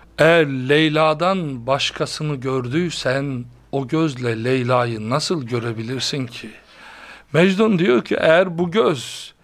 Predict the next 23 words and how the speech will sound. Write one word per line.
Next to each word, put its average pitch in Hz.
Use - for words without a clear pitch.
Leyla'yı 180
gördüyse 151
Leyla'yı 196
gören 170
bir 151
göz 143
Leyla'yı 190
gördüyse 170
ondan 190
başka 170
kime 233
bakabilir 160
ki? 127
Kimi 247
görebilir 180
ki? 127
Eğer 269
bu 247
gözlerimiz 196
Allah 170
Azze 170
ve 156
Celle'nin 156